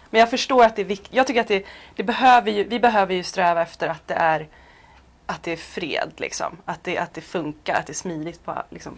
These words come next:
på arbetsmarknaden. Det är ju någonstans. Så jag förstår den aspekten, men jag förstår, liksom, den andra sidan också. Jag, jag, mm,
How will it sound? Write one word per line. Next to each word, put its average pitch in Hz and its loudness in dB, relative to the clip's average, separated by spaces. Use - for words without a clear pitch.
på - -6
arbetsmarknaden. 175 -10
Det 220 0
är 220 2
ju 185 0
någonstans. 160 -6
Så - 0
jag 214 4
förstår 233 4
den 196 4
aspekten, 170 -4
men 175 -4
jag 175 -6
förstår, 190 0
liksom, 175 -6
den 160 -6
andra 160 -2
sidan 156 -6
också. - -8
Jag, 180 0
jag, 214 6
mm, 220 -8